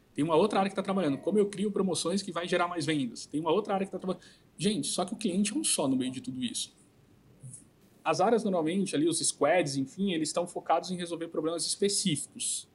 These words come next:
normalmente, né? Por mais, ele pode ter um pouco mais de abrangência, um pouco menos, enfim, mas ele tá sempre olhando pra aqueles problemas específicos. O voc sempre traz um olhar do cliente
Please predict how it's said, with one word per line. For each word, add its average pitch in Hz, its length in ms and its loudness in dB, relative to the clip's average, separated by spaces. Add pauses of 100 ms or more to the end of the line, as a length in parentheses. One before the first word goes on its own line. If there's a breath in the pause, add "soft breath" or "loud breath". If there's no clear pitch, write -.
(160)
normalmente, 147 840 4
né? 139 280 -4 (120)
Por 156 80 0
mais, 196 180 0
ele 175 120 -4
pode 202 180 0
ter 220 60 -2
um 196 40 -2
pouco 202 200 -2
mais 185 100 2
de 185 60 2
abrangência, 175 560 -2
um - 20 -12
pouco 160 220 -10
menos, 170 240 0
enfim, 156 240 -6
mas 190 120 -2
ele 185 120 -4
tá 175 120 -6
sempre 226 280 0
olhando 196 200 0
pra - 120 -10
aqueles 185 240 -12
problemas 165 400 -4
específicos. - 680 -4 (420 soft breath)
O 147 80 -8
voc 170 440 4
sempre - 400 -2 (120)
traz 196 380 2
um 190 140 4
olhar 143 520 4 (1300 soft breath)
do 220 200 4
cliente 147 580 4